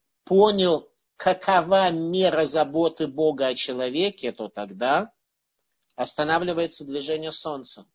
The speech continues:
Миру дальше двигаться не нужно. Это и есть цель творения. Раскрытие единства Бога перед л-, человечеством, это и есть цель творения. На момент долин Арнона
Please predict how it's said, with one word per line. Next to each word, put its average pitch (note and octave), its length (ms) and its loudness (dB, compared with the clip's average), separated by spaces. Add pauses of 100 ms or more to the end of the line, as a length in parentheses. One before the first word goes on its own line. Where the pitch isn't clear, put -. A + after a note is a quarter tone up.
(680)
Миру G3+ 580 2
дальше E3+ 460 2
двигаться D#3+ 540 -2
не D#3 100 -6
нужно. D#3+ 300 -2
Это F#3 180 -2
и E3+ 40 4
есть E3+ 460 -2
цель E3+ 240 0
творения. D3 640 -4 (240)
Раскрытие F#3 680 2
единства F3 480 -4
Бога D#3+ 340 0
перед D#3 420 -2
л-, C#3+ 180 -6 (560)
человечеством, C#3+ 1000 -2 (220)
это C#3+ 240 -2
и D3 40 0
есть E3 300 -2
цель D3 220 -2
творения. E3 540 -2
На D#3 140 -2
момент E3+ 600 2
долин F3 480 4
Арнона D3 840 0